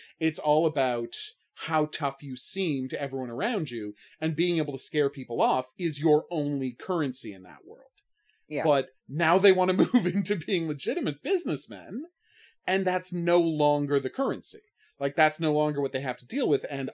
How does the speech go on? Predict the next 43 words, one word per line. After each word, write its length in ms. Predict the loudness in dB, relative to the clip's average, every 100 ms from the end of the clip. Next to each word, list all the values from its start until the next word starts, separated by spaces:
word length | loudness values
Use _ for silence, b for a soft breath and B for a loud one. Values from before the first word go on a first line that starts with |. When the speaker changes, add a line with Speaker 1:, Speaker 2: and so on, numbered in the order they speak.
| -6
Speaker 1:
all 260 | 2 4 4
of 140 | 0
them, 140 | -6
including 500 | -4 -4 -2 2 2
Ray 180 | 2 2
Luca, 580 | 2 0 0 -2 -2 -6 _ _ _ _
have 200 | -4 -2
a 40 | -4
serious 680 | -6 -4 2 4 6 4
problem 800 | 0 0 0 0 -4 -8 -8 -12 -16 _ _ _ _ _ _ _ _ _
li-, 300 | -10 -2 4 4
like, 100 | 6
Speaker 2:
Adapting. 340 | 6 6 4
Speaker 1:
adapting 440 | 4 2 2 -6 -6
to 100 | -6
that. 180 | -6
Thank 240 | -6 -6 -8
you. 100 | -14
I 40 |
couldn't 240 | -8 -6 -2
come 140 | -2
up 80 | -2
with 80 | -4
the 60 |
word 140 | -4 -4
adapting. 460 | -4 -6 -6 -12 -20 B B -2
Adapting 500 | 2 2 2 0 -6
Speaker 2:
Yeah. 40 |
Speaker 1:
to 80 | -4
that 220 | -4 -2
world. 260 | 0 0 0
They 120 | -4
just 340 | -4 -6 -6 -10 -18
can't 380 | -14 -10 -10 -12 _ -6
do 220 | -2 -2
it, 160 | -4 -12 b b b
and 160 | -4 2
they 140 | 0
keep 400 | 0 -10 -10 -10 _ -20
causing 540 | -6 -4 -4 -6 -14
problems 580 | -6 -2 -2 -4 -10 -12
for 120 | -14
themselves. 720 | -16 -16 -16 -16 -16 -20 -20